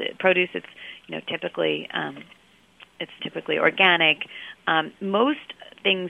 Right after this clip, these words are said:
in your supermarket travel about a thousand miles to get there. So if you start buying things that are grown or, or, or produced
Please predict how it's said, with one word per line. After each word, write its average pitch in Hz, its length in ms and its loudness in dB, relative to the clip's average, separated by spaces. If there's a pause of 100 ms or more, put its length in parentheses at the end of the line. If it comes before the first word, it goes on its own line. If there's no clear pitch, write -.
(140)
in 202 160 -2
your 214 120 -2 (120)
supermarket 156 580 0
travel 165 540 2
about 160 260 2
a 160 160 0
thousand 160 380 2
miles 143 360 0
to 151 80 -6
get 143 200 -2
there. - 180 -2 (100)
So 180 200 6
if - 140 -8
you 226 280 -4
start - 240 4
buying 175 300 2
things 170 320 -8
that 170 80 -4
are 156 80 2
grown 180 560 4
or, 147 240 -6
or, 156 260 2
or 156 220 0 (200)
produced 190 540 -2